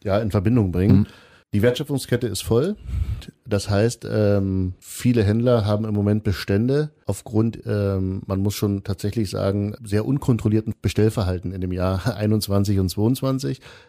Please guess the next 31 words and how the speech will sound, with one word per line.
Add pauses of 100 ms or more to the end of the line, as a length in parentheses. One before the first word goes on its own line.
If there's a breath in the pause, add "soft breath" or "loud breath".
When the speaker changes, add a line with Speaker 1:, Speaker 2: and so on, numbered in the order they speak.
(140)
Speaker 1:
Wenn
man
sich,
äh,
jetzt,
sagen
wir,
nicht
akademisch
auseinandersetzt
mit
so
einem
Wachstum,
sondern
der
Meinung
ist,
dass
man
dreißig
oder
fünfzig
Prozent
oder
hundert
Prozent
in
den
nächsten
Jahren